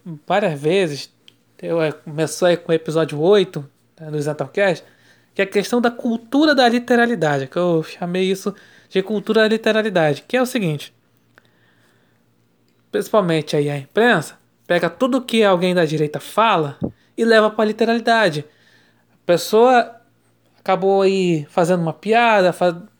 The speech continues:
fazendo assim uma, falando um, uma, uma expressão e tal, mas tem que levar pra literalidade. E tem que vir um especialista do caramba quatro pra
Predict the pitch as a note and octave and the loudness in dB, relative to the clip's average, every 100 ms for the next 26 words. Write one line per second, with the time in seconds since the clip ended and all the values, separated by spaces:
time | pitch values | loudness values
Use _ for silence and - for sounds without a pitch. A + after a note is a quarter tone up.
0 | - - E3 F3 - F3 D#3+ D#3+ _ _ | -18 -8 -4 -4 -4 -8 -6 -8 _ _
1 | _ _ - E3+ E3+ D#3 D3 D3+ C#3 - | _ _ -6 -2 -2 -4 -6 -8 -12 -16
2 | _ C#3+ C3+ C#3+ C#3+ C#3+ C#3 C3+ C3 C#3 | _ -18 -14 -10 -8 -8 -8 -10 -12 -14
3 | - - G#3+ - A3 B3 A3+ F3+ A3+ A3+ | -8 -6 -6 -4 2 4 2 2 0 0
4 | - - - F3 G#3+ G#3+ F#3 G3 G3+ G3 | -6 -14 -6 -2 0 2 2 2 2 -2
5 | G3+ G#3 G#3 F#3 E3+ F3+ D3 - _ _ | 0 2 2 2 2 2 0 -8 _ _
6 | - F3 G#3+ A3 F3 G3+ G#3+ G3+ A3+ A3 | -8 -4 -2 -2 0 -2 -4 -2 -2 0
7 | G#3+ F#3 G#3 - A3+ G#3 F3+ D#3 - _ | 0 2 0 -2 0 2 0 -4 -14 _
8 | _ _ _ F3 E3+ F3+ F3 - F#3+ G3 | _ _ _ -16 -16 -12 -14 -4 0 0
9 | G3+ G3 - F#3+ G#3 - A3 G#3+ | 0 0 0 -2 -2 -2 0 2